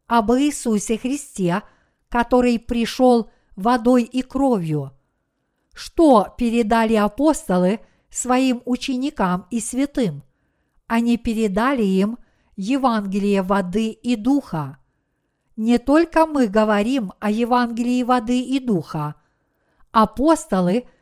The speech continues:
включая апостола Иоанна, донесли Евангелие воды и духа до святых своего времени. Изначально Евангелие воды и духа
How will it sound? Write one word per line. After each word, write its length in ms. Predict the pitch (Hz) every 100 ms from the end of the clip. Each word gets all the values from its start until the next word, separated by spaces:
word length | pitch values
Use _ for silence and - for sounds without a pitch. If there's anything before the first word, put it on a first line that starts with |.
| _
включая 800 | _ - 240 302 - 247 202 208
апостола 800 | 208 226 226 254 247 240 226 220 226
Иоанна, 760 | 226 226 226 247 233 175 165 208 _ _ _ _
донесли 880 | 190 214 233 277 302 - 214 190 208 - _ -
Евангелие 760 | 202 240 240 240 220 226 233 220
воды 380 | 233 214 233
и 220 | 226 226 226
духа 600 | 185 302 294 - 180 208 _ _ _ _
до 180 | 190 240
святых 680 | - 233 247 269 233 196 -
своего 500 | - 220 233 233 240
времени. 680 | 247 277 226 175 165 151 165 _ _ _ _ _ _ _
Изначально 1000 | 254 220 208 220 - 254 294 220 180 196 - _ _ -
Евангелие 800 | 214 285 254 220 208 220 233
воды 340 | 233 240 220 240
и 200 | 220 226
духа 560 | 196 330 - 247 233